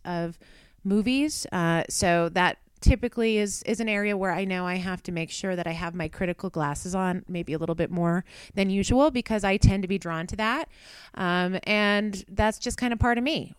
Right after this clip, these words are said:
And just like you have things that you are drawn to, you know, it's the same sort of thing. I think when you watch a certain number of movies, you definitely get to a point where your expectations of something standing out and what you want that to be when it stands out,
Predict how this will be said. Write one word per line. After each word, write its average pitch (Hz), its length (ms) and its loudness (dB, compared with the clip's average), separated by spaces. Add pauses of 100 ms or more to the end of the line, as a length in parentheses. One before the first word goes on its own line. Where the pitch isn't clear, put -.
And 165 320 -2 (120)
just - 280 -2
like 208 300 0
you 214 280 -2
have 226 280 0
things 226 360 -4
that 202 100 -4
you 202 160 0
are 196 100 4
drawn 185 360 -4
to, 226 520 -4
you 185 160 -10
know, 185 80 -8
it's - 140 -12
the 156 60 -10
same 196 260 -4
sort 196 200 -2
of 185 80 -6
thing. 190 360 -8 (360)
I 208 80 0
think 202 160 0
when 208 140 -2
you 190 320 -4
watch 202 420 -2
a 262 60 -4
certain 202 460 -4
number 196 340 0
of 185 140 0
movies, 190 480 -2
you 180 80 -2
definitely 185 340 -2
get 175 200 -4
to 202 160 -4
a 175 40 -2
point 185 400 -2 (380)
where 180 360 0
your 185 220 -2
expectations 190 840 -2
of 160 100 -8
something 170 800 -4
standing 202 420 0
out 170 380 0
and 170 160 -4
what 165 160 -4
you 185 100 -6
want 175 280 -4
that 180 240 -2
to 196 120 -4
be 190 220 -2
when 196 160 -2
it - 80 -12
stands 226 320 -4
out, 247 300 0